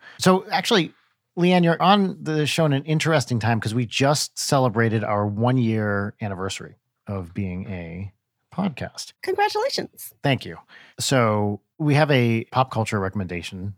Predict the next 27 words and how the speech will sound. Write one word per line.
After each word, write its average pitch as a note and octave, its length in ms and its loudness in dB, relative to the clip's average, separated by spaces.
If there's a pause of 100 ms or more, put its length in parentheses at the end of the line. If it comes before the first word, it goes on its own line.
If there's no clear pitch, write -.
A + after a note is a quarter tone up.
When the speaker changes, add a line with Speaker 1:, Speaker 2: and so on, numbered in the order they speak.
Speaker 1:
segment G2 360 -6
called F2+ 180 -8
What's F2 160 -10
Poppin'. - 380 -12 (420)
And F2+ 680 -4 (100)
in F3 120 4
the G#3+ 80 6
past, F#2+ 360 0
the D3 100 0
old D3 220 2
Brian F#2+ 460 -6 (500)
would A#2+ 180 0
have A2+ 120 0
used B2+ 260 0
this C3 200 0
opportunity F#2+ 680 -4
to E2+ 540 -6 (520)
attempt D#3+ 440 2
a A#2+ 420 0
perennially D#3+ 580 4
unsuccessful B2 760 -2
bit F#2 300 -6
about F#2 360 -6
the - 60 -20
theme F2 220 -6
song. F2 380 -12
But C#3+ 260 6